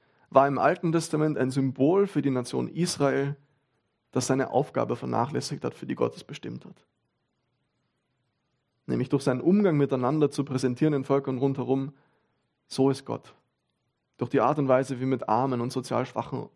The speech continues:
und den Ausgestoßenen in der Gesellschaft umgegangen wird. So barmherzig und gnädig und liebevoll ist Gott. Durch die Art und Weise, wie miteinander umgegangen wurde, so ehrlich und gerecht ist Gott und so weiter. Aber wenn wir das Alte Testament lesen,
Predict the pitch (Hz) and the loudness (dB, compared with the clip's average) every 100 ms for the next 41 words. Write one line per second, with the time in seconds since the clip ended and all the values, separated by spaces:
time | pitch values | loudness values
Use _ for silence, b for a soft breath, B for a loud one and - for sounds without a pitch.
0 | _ 127 123 117 131 - 131 - 127 131 | _ -6 -4 0 -2 -2 -10 -6 -6 -6
1 | 120 123 120 117 - 117 123 127 123 123 | -6 -6 -4 -4 -6 -10 -10 -10 -10 -12
2 | 113 104 _ _ _ _ - 143 151 131 | -16 -20 _ _ _ _ -2 0 2 0
3 | 131 135 123 139 139 127 123 131 123 131 | 0 0 0 -2 -6 -4 -4 -4 -2 0
4 | 127 123 127 127 131 120 117 - - 139 | -2 -4 -4 -6 -8 -8 -8 -10 -16 -20
5 | _ _ _ _ _ _ 151 156 127 156 | _ _ _ _ _ _ 4 6 4 4
6 | 147 139 139 147 160 147 135 139 143 165 | 2 2 4 2 4 2 2 2 2 4
7 | 147 135 131 135 135 B - 156 156 175 | 4 2 2 2 0 B 0 4 6 6
8 | 180 151 143 151 139 147 147 - 120 120 | 4 2 2 4 4 2 -2 -2 -2 2
9 | 175 175 147 127 123 131 165 _ _ _ | 2 2 2 0 -2 -8 -14 _ _ _
10 | _ _ _ _ _ _ _ _ _ _ | _ _ _ _ _ _ _ _ _ _
11 | _ _ _ _ _ _ _ 131 131 147 | _ _ _ _ _ _ _ 2 6 6
12 | 202 170 143 151 147 143 135 139 127 127 | 4 2 2 2 2 0 2 2 4 2
13 | 160 175 175 | 2 -2 -4